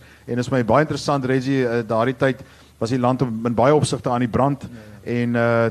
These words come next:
toe ons miskien op punte redelik salig van ons, redelik salig onbewus, jy weet, maar net probeer het om teologie daar in 'n ivoortorentjie te bedryf. En nou is ons weer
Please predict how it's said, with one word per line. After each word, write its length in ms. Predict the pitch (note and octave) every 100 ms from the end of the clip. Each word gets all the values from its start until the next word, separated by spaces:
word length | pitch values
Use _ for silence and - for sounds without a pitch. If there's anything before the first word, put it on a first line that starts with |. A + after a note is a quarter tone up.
| A2+
toe 100 | A#2+
ons 560 | B2+ B2 - - - - B2 G2+ A#2 A#2
miskien 300 | A#2+ D#3 C#3
op 100 | -
punte 240 | C#3 C#3
redelik 400 | B2 A#2+ C#3 -
salig 440 | - C3+ C3 C3
van 200 | - D#3
ons, 280 | A#2+ A2 -
redelik 280 | A2+ A2+ A#2+
salig 320 | - B2 B2+
onbewus, 540 | B2+ A#2+ A2+ A#2 - - - -
jy 80 | A#2
weet, 160 | A#2
maar 100 | A2+
net 100 | A#2+
probeer 380 | A#2+ C3 A2+ B2
het 100 | B2
om 120 | A#2
teologie 500 | A2 B2 A2+ A#2+ D3+
daar 380 | A#2+ G#2+ A#2 B2
in 120 | A#2
'n 220 | A#2 A2 A2
ivoortorentjie 760 | A#2 C#3 C#3 B2+ B2+ B2 A2+
te 100 | A2
bedryf. 460 | A2 G2+ A2 C3+ - - - -
En 100 | D3+
nou 140 | D#3 F#3
is 100 | G#3+
ons 180 | F3+
weer 340 | D3 A3 D3